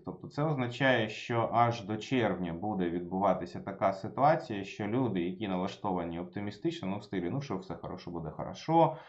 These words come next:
ну, все от закончиться, все буде хорошо, але буде вони стикатися от з цим Сатурном, от з цим реалізмом, з цими якимись реальностями, е, з повільними тенденціями,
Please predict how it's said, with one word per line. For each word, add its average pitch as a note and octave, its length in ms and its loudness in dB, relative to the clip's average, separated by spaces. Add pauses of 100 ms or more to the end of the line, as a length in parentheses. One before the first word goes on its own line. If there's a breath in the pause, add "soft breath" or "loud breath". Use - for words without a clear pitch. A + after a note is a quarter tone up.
(180 loud breath)
ну, F#2+ 60 -4
все F#2 180 -2
от D#2+ 160 -2
закончиться, C#3 680 4
все F2+ 200 -6
буде F2 220 -2
хорошо, C#3+ 640 0 (220 loud breath)
але F3 240 2
буде C3 280 2
вони A#2 280 2
стикатися G2+ 640 2
от F#2 140 -2
з - 60 -16
цим G#2 180 -4
Сатурном, F2 680 -2
от F2+ 120 -6
з - 80 -18
цим E2+ 360 -4
реалізмом, A#2+ 720 2
з - 140 -16
цими G#2+ 260 2
якимись F#2 540 0
реальностями, A#2 1040 4 (720 soft breath)
е, F2+ 400 0 (360)
з F2 520 -12 (1400)
повільними G#2+ 640 4
тенденціями, A#2 920 2